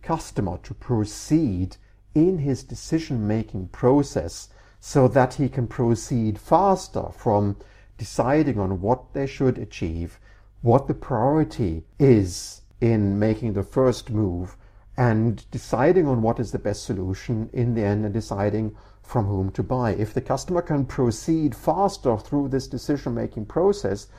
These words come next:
you're adding value because they can come faster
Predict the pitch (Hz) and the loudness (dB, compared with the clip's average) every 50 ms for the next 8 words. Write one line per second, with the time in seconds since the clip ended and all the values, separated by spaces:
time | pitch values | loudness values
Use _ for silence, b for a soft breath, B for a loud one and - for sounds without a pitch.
0 | B B B B B - 127 120 147 202 214 233 233 - - 151 143 135 143 127 | B B B B B -8 -4 -2 -2 0 0 -2 -4 -2 -2 -2 -2 0 0 0
1 | 127 123 107 113 131 127 143 175 202 196 160 110 101 101 120 131 - 147 139 - | 0 -2 0 0 0 0 0 0 -2 -2 -2 -2 -2 -2 -2 -2 -4 -8 -8 -6
2 | - 156 147 147 131 131 b b b b b b b - 135 143 143 151 160 165 | -2 2 2 2 2 0 b b b b b b b -2 0 2 4 4 4 4
3 | 160 175 170 160 160 - - 156 135 135 135 131 131 135 - - - 160 170 196 | 2 0 -2 -2 -2 -4 -2 -2 0 0 0 0 -2 -4 -6 -4 -2 0 0 0
4 | 208 208 202 - - - 135 120 123 123 | -2 -4 -6 -8 -4 -2 -2 -2 -2 -2